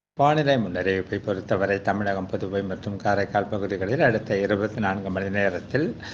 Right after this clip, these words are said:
ஒரு சில இடங்களிலும், இரண்டு மற்றும் மூன்றாம் தேதிகளில் ஓரிரு இடங்களிலும் லேசானது முதல் மிதமான வரை மழைக்கு வாய்ப்புள்ளது.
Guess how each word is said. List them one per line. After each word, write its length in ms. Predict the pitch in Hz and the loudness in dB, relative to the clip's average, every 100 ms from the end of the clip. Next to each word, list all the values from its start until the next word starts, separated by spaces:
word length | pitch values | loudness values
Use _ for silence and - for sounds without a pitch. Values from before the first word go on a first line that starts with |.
| - - | -14 -2
ஒரு 200 | 139 147 | 6 6
சில 240 | 160 139 127 | 6 4 4
இடங்களிலும், 680 | 98 95 95 90 107 165 190 | 4 2 0 2 2 2 0
இரண்டு 400 | 156 135 156 160 | 2 4 6 4
மற்றும் 360 | 156 110 127 113 | 2 0 0 0
மூன்றாம் 380 | 110 110 101 98 | 0 4 4 6
தேதிகளில் 580 | 101 98 98 95 107 113 | 2 4 2 2 2 2
ஓரிரு 440 | 127 131 135 123 120 | 4 6 6 4 2
இடங்களிலும் 720 | 95 90 90 98 127 175 139 | 2 -2 -2 0 0 -2 0
லேசானது 640 | 110 110 - 110 104 98 | 2 2 2 -2 0 -4
முதல் 300 | 92 95 95 113 | -4 0 0 0
மிதமான 420 | 107 104 107 101 | 0 2 2 2
வரை 200 | 95 95 | 0 0
மழைக்கு 360 | 87 92 92 | 0 -4 0
வாய்ப்புள்ளது. 560 | 98 87 - 87 87 | 2 2 0 -4 2